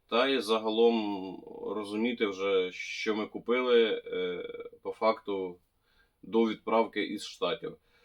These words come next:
Е, також попросили співробітників транспортної компанії підняти автомобіль на, е, вилах і сфотографувати, е, його дно.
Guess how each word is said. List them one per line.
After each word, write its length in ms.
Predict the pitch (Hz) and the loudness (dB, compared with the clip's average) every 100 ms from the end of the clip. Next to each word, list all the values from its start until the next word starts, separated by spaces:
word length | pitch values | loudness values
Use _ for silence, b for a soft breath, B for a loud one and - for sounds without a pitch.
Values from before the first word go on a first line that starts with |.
| b b _ - | b b _ -6
Е, 120 | 98 | -2
також 280 | 117 160 - | 2 2 2
попросили 440 | 131 117 - 143 | 0 -2 -2 -2
співробітників 640 | - 123 123 123 131 120 117 | -2 -4 -4 -4 -4 -4 0
транспортної 540 | 117 117 113 113 113 | 0 0 -6 -4 -2
компанії 500 | 117 117 139 151 120 | -2 -2 -2 -2 -2
підняти 460 | - 98 123 120 110 | -6 -4 -2 0 -2
автомобіль 520 | 101 113 110 104 113 | -2 -2 -2 -2 -2
на, 540 | 107 104 101 101 95 | -2 -2 0 -2 -4
е, 1040 | 92 92 90 90 92 92 92 90 90 90 92 | -8 -10 -10 -10 -10 -10 -12 -12 -12 -8 -4
вилах 360 | 107 131 120 - - | -2 -2 -2 -6 -6
і 400 | 113 113 113 110 | -4 -2 -2 -4
сфотографувати, 800 | - 113 110 110 113 120 160 110 | -6 -6 -6 -6 0 2 2 0
е, 1040 | 104 98 92 90 87 - - - - - | 2 2 0 -2 -6 -6 -6 -6 -6 -8
його 640 | 90 98 107 101 90 - - - - 90 - | -6 -4 -4 -2 -2 -4 -12 -18 -14 -14 -16
дно. 440 | 92 101 95 90 | -8 -2 -2 -4